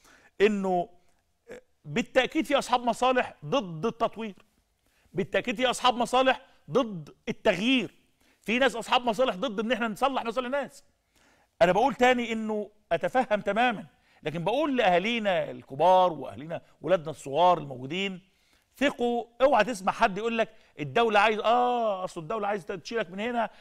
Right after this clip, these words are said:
علشان ندي الأرض للمست-، مستثمر. إيه وزفت إيه؟ إحنا عايزين نطور، عايزين نغير، زي ما شفنا في مثلث ماسبيرو.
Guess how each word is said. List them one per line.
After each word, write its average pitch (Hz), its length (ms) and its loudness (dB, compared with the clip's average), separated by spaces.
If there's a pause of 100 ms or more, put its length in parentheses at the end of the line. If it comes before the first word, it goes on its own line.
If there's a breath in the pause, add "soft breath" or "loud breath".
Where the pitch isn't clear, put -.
(120 soft breath)
علشان 214 380 -2
ندي 208 160 -6
الأرض 208 260 -2
للمست-، 202 400 -6
مستثمر. 175 360 -10
إيه 170 180 -10
وزفت 139 340 -14
إيه؟ - 140 -20 (340 soft breath)
إحنا 214 180 4
عايزين 202 220 4
نطور، 185 440 2 (580 soft breath)
عايزين 175 240 -2
نغير، 208 440 4
زي 254 160 -2
ما 277 80 -2
شفنا 226 360 -2
في 240 280 -6 (380)
مثلث 240 400 0
ماسبيرو. 208 440 -8